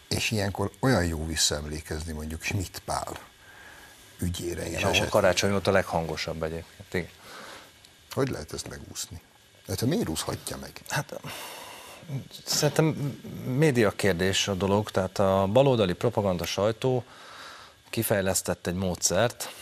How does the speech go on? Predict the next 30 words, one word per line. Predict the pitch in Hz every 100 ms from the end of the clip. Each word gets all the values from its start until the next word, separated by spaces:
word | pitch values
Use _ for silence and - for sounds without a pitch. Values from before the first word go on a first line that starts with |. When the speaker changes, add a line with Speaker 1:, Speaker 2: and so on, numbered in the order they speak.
| - -
Speaker 2:
amit, | 90 85 -
ö, | 92 87 85 - _ _ _ - - - - -
persze | 85 -
régóta, | 90 98 87 - 82 87 87
mondjuk | 80 82
mondhatjuk, | 87 98 - 175
hogy | 87
az | 85
elmúlt | 92 85
száz | - 87 82
évben | 80 76 78
is | 78 - - -
használták | 90 - 87 82 82 80
ezt, | 107 113
de, | 107 98 - - - - - -
de | - 95
most | 113 110
igazán | 117 107 90 87
tökére | 85 98 92 80
fejlesztették. | - 107 120 113 - 101 - 92 -
Talán | 95 90 90
a |
legemlékezetesebb | 92 113 95 95 90 85 - 98 98 92 - 85 - 113 82 -
pillanata | 101 92 85 80 87 82
ennek | 82 85 107 123 - - - - - - - -
a | 85 82 82
kétezer-tizenkilences | - 123 104 92 87 - 92 90 87 92 85 85 -
önkormányzati | 90 87 87 82 82 -
választáson | 80 85 101 95 - 95 - 92
a | 87 82